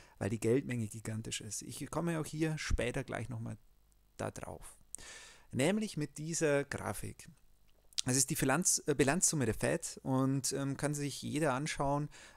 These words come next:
Ähm, ich habe übrigens wieder alle Links unten eingetragen, also jeder kann es nachvollziehen, nachgucken. Und hier sieht man, was überhaupt passiert ist. Also die haben im Prinzip in Amerika ihre Bilanzsumme praktisch fast verdoppelt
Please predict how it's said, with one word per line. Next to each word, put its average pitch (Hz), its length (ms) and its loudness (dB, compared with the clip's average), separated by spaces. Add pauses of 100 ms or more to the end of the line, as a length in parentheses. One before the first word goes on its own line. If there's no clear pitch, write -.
Ähm, 123 180 0
ich 139 100 -6
habe 143 160 0
übrigens 135 300 -2
wieder 123 160 -2
alle 139 140 0
Links 139 300 -2
unten 123 220 -6
eingetragen, 131 600 -2
also 117 180 -4 (220)
jeder 123 260 -4
kann 123 200 -2
es 113 120 -2
nachvollziehen, 123 640 -2
nachgucken. 135 580 -2 (400)
Und 127 220 0
hier 151 180 2
sieht 175 220 0
man, 143 220 0
was - 300 2 (200)
überhaupt 143 400 2
passiert 202 340 2
ist. - 140 -2
Also 127 140 -2
die 143 200 2
haben 170 360 0
im 151 100 0
Prinzip 156 340 0
in 175 80 2
Amerika 156 640 0 (300)
ihre 135 180 4
Bilanzsumme 147 1000 2
praktisch - 440 0
fast - 340 -4
verdoppelt 131 640 0